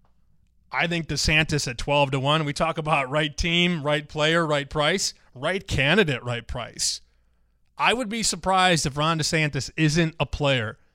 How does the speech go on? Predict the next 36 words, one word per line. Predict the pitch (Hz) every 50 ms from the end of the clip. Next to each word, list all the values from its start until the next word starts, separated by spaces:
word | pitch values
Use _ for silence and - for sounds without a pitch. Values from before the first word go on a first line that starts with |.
| _ _ _ _ _ _ _ _ -
in | 139 139
the | 139
next | 139 143 139 135 - - -
year, | 131 131 135 135 135 131 127 - -
year | - 123 127 120
and | 117 113
a | 101
half. | 101 113 104 - - - - _ _ _ _ _ _ _
So | - - 143 127
at | 120 -
twelve | - - 147 160 190 226 214
to | 262 254
one, | 240 233 240 247 262 262 240 - - _ _ _ _ _ _ _ _ _ _
I'd | - 123 131 147 160 151
bet | 143 151 143
a | 139
nickel | 123 120 117 - 131 117
on | 113 113 113
that. | 117 123 151 165 - - - - - _ _ _ _ _ _ _ _ _ _ _ _ _ _
But | - 143
I | 127 127
have | 139 139 135 -
to | 139
fly | - - 160 151 143 139
across | 131 - - 165 147 135 131 -
the | - - 110
pond. | - - 185 190 180 143 131 143 147
You | 139 131
can't | - 175 156 143 123
bet | 127 147 151 147
on | 139 131 127
this | 127 -
stuff | - - 131 113 110 -
in | 117
America | 113 127 156 175 151 131 - -
yet, | 113 107 104 104 131 170